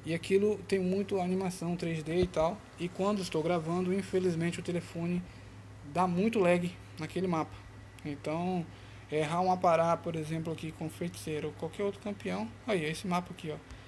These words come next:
sempre, não sei porque com o Rino vem só esse mapa chato aqui. Ahn, então deixei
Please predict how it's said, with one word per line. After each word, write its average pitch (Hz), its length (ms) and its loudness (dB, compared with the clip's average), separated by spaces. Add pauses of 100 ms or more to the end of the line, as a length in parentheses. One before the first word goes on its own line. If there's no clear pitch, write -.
(100)
sempre, 233 460 0
não 185 100 -2
sei 196 140 0
porque 175 240 -6
com 175 140 -2
o - 20 2
Rino 170 240 0
vem 170 240 0
só 165 240 -2
esse 180 180 -2
mapa 151 240 -2
chato - 360 -6
aqui. 135 240 -6 (720)
Ahn, 147 960 -2 (540)
então 165 180 -6
deixei 175 480 -2